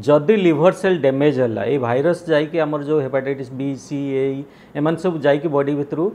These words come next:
ସେଟା ବ୍ଲଡ୍ କିମ୍ବା ଓ-, ଓରାଲ୍, ଏ, ଟ୍ରାନ୍ସମିଟ୍ ହେଇକି ଆମ ଲିଭର ସେଲ୍କୁ ଏଫେକ୍ଟ କରାଏ।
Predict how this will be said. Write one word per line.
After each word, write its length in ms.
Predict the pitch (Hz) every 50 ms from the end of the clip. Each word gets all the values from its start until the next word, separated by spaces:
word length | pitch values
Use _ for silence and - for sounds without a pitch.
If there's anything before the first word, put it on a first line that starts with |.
| - - - - - -
ସେଟା 220 | 156 135 139 139 135
ବ୍ଲଡ୍ 640 | 123 117 120 139 135 143 139 135 127 123 143 143 139 -
କିମ୍ବା 400 | 147 131 127 135 135 135 131 123
ଓ-, 260 | 123 123 123 120 - -
ଓରାଲ୍, 540 | 143 143 143 135 147 147 143 139 135 120 120
ଏ, 240 | 117 113 117 117 117
ଟ୍ରାନ୍ସମିଟ୍ 520 | 110 - 139 139 131 - - 165 147 135
ହେଇକି 240 | 151 143 135 - 311
ଆମ 180 | 156 143 170 165
ଲିଭର 360 | 151 147 147 139 147 175 190
ସେଲ୍କୁ 440 | - - - 175 170 175 170 170 180
ଏଫେକ୍ଟ 300 | 156 - 139 135 107 -
କରାଏ। 200 | - 92 98 90